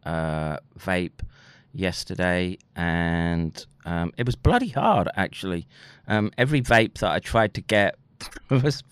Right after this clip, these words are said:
they wouldn't, they wouldn't ship it to me. But I got one,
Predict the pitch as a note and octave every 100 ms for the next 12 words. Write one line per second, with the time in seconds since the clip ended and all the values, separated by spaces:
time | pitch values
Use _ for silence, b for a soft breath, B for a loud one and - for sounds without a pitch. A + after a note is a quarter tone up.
0 | - - C3 C#3 C#3+ C3 A2+ B B B
1 | A#2+ B2+ D3 C#3+ - - C3 - - F#2
2 | F2 F2 G#2 G2 A2 G2 C#3 C#3 G#2+ A2
3 | G#2 G#2 G#2